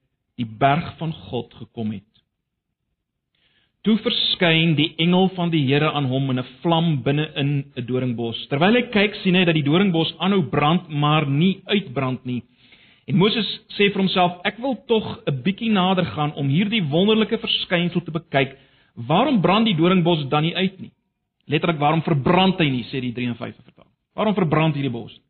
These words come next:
Toe die Here sien dat hy nader kom om te kyk, roep God na hom uit die doringbos, "Moses, Moses," en hy antwoord, "Hier is ek." Die Here sê toe vir hom, "Moenie nog nader kom nie. Trek uit jou skoene, want die plek waarop jy staan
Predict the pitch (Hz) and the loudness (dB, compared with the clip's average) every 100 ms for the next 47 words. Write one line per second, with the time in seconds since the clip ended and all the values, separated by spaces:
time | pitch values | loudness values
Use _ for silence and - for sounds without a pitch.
0 | _ _ _ _ _ _ _ _ _ _ | _ _ _ _ _ _ _ _ _ _
1 | _ _ 160 190 196 196 - 190 190 185 | _ _ 2 4 4 2 2 4 4 4
2 | 175 170 175 185 185 175 170 160 185 175 | 4 4 4 2 2 2 2 0 0 0
3 | 165 139 202 - - - 214 214 185 185 | 0 2 4 2 -2 0 0 2 2 2
4 | 180 170 156 165 170 165 - 135 147 202 | 2 0 2 2 4 2 2 4 6 6
5 | 247 - 240 - 156 165 196 190 160 139 | 4 4 0 2 4 6 6 4 -2 -6
6 | - - - 151 175 185 170 175 214 - | -10 -20 -2 2 4 4 2 2 2 0
7 | 131 113 - _ _ _ _ _ _ - | -4 -4 -10 _ _ _ _ _ _ 2
8 | 151 170 170 160 160 151 156 147 - - | 4 4 4 2 2 2 2 2 -6 0
9 | 139 214 240 226 220 - 147 139 131 - | 4 6 6 6 4 2 2 4 2 0
10 | 139 127 131 117 - _ _ - 202 208 | 0 2 0 -2 -8 _ _ 0 2 4
11 | 214 190 214 185 - 208 190 175 156 151 | 2 2 2 2 0 4 4 4 2 0
12 | - - _ 139 135 - 190 196 190 185 | -6 -20 _ -6 -4 4 4 4 0 2
13 | 185 165 175 - - 170 156 156 156 | 2 2 -2 -2 -2 0 2 2 0